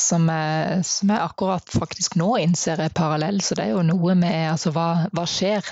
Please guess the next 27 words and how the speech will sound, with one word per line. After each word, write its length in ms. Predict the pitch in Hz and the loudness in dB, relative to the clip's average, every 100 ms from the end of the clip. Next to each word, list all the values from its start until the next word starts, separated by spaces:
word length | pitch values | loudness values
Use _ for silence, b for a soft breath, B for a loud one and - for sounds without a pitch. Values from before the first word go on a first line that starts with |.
| - | 0
når 160 | 170 | 2
man 220 | 165 165 147 | 2 2 0
går, 300 | 165 165 - - _ _ - | 0 0 -4 -16 _ _ -6
eh, 140 | - - | -4 -2
inn 160 | 185 185 | 0 2
i 260 | 160 160 160 | 2 2 2
liksom 240 | 156 175 165 | 2 2 2
siste 320 | 165 - 190 | 0 -2 -2
halvdel 340 | 160 156 160 165 | -2 -2 0 0
av 140 | 156 | 0
ungdomsskolen, 580 | 156 151 - 202 175 151 _ - | 0 0 0 2 2 0 _ -4
i 60 | 196 | 0
løpet 240 | 170 - 175 | 0 0 2
av 80 | |
niende 260 | 165 180 196 | 4 4 2
klasse 280 | 208 202 - | 0 -2 -2
kanskje, 360 | 165 156 - - _ B B B B B B B B B B _ - | -2 -2 -2 -6 _ B B B B B B B B B B _ -2
eh, 400 | 160 160 156 156 151 | 0 2 0 2 2
niende 320 | 175 175 - | 4 2 0
trinn. 320 | 160 147 - - - | -2 0 -4 -6 -6
Ehm, 720 | 160 160 151 151 147 147 139 - _ _ - - | -2 0 4 4 4 4 0 -6 _ _ -14 -6
fordi 220 | 190 196 196 | -2 0 0
at, 220 | 170 - | -2 -2
eh, 180 | 175 175 | -2 0
femtenåringer 800 | - 180 - 185 202 175 147 - - - | 0 0 0 0 2 0 -2 -4 -6 -6
slutter 480 | - 170 - - 175 | -6 -4 -4 -4 -2
også 380 | 151 - 190 | -2 -2 0